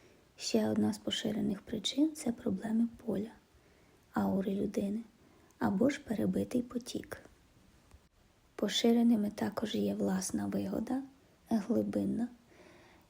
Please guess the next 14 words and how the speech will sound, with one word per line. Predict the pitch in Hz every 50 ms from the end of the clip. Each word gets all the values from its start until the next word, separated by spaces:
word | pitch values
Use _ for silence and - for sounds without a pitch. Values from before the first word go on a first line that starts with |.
| _
і | - 269 320
синдром | 320 - - 254 226 208 220 240 220 233
рятівника, | 233 233 226 - - 214 208 214 214 - - - - - - _ _ _ - - - - - - - _ _
коли | - 220 202 196
хочеться | 190 - 254 247 - 254 - - 226
врятувати | 220 220 196 190 - - 208 202 202 196 196 220
всіх | - - - - 285 - -
і | 233
все | 202 - - - 202
на | 208 208 208
світі. | - - - 196 190 185 - - - - _ _ - - - - - - - - - - - -
Але | - 220 208 220 214
людина | 220 220 220 254 247 247 240
знання | 233 - 254 247 220 226 240 269 302 320